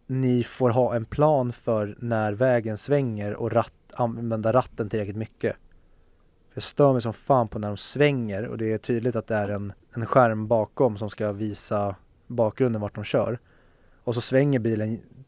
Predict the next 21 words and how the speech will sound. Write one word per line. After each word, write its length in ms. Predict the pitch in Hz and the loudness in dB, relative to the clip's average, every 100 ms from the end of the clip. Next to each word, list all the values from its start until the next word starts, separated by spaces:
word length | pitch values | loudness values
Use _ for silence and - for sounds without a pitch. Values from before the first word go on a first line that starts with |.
| _ | _
skarpt 440 | - - 135 120 110 | -14 2 4 4 4
vänster, 440 | 135 139 - 110 | 0 0 -4 -6
men 160 | 101 104 | -6 -4
han 240 | 117 135 | 0 0
bara 240 | 113 107 104 | 2 0 -2
så 100 | - | -2
här 160 | 113 95 _ _ _ _ _ - | -2 -2 _ _ _ _ _ -10
vrider 340 | 123 117 110 | -2 0 2
ratten 360 | 120 123 - 113 | 0 0 -4 -4
lite 240 | 107 - | -4 -2
grann 300 | 113 131 107 | 2 2 2
eller 140 | 104 104 | -6 -8
kan 120 | 107 | -6
till 100 | 110 | -6
och 60 | |
med 60 | 104 | -6
nästan 180 | 104 104 | -6 -6
hålla 180 | 107 104 | -4 -4
kvar 260 | 131 113 | 0 0
den 140 | 101 117 | 0 -2
rakt. 380 | 127 - - | -2 -6 -20